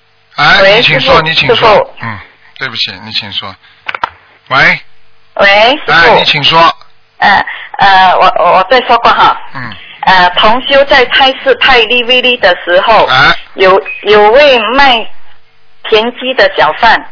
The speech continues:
Speaker 1: 嗯。
Speaker 2: 他向同修要D V D，当小贩接过D V D的时候，同修的手有一种像触电的感觉，是不是小贩身上的灵-，小灵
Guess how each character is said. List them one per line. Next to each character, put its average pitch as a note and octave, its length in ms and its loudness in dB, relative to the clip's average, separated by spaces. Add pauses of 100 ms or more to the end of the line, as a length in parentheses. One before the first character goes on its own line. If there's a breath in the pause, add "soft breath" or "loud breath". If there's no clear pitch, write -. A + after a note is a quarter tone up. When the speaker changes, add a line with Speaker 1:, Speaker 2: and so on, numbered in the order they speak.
(140)
Speaker 1:
嗯。 E3 240 -6
Speaker 2:
他 B3+ 180 2
向 C4 220 0
同 G#3 280 0
修 C4 280 0
要 B3 240 2
D B3 200 -6
V A#3+ 180 -2
D， B3 260 -2 (340 loud breath)
当 C#4 240 2 (120)
小 G#3 200 2 (120)
贩 A3+ 340 0 (580)
接 C#4 160 2
过 B3 280 2
D A#3+ 140 -4
V B3 160 -2
D B3 160 -2
的 F#3 140 2 (120)
时 F3+ 160 -2
候， G#3 200 2 (120)
同 G3 260 0
修 C4+ 160 2
的 G3+ 240 2
手 - 220 0
有 E3 160 -4
一 A#3+ 160 -2
种 - 160 0 (360 loud breath)
像 B3 240 2
触 C4+ 200 0
电 B3+ 240 0
的 F#3 80 0
感 D#3 320 -4
觉， E3+ 260 -2 (320 loud breath)
是 D4 80 2
不 C#4 140 2
是 C4+ 280 0
小 F3 140 2 (100)
贩 C#4 300 2
身 B3 220 0
上 A#3 180 0
的 F#3+ 140 0
灵-， F3+ 120 -4 (240)
小 E3+ 140 2
灵 F3 140 -4